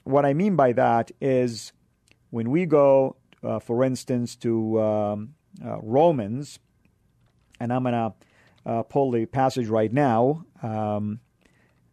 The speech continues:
um, to read it for you. And that's found in Romans chapter thirteen. When we go there, uh, we would read something very interesting.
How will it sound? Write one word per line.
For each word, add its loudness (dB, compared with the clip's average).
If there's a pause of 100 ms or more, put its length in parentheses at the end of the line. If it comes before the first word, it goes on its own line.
(140)
um, -10 (360)
to -2
read -2
it -8
for 0
you. -2 (1800)
And -4
that's 2
found 2
in -2
Romans 0
chapter 0
thirteen. 0 (680)
When 2
we 4
go 6
there, 4 (1000)
uh, 0
we 2
would 2
read 4
something 0
very 0
interesting. -6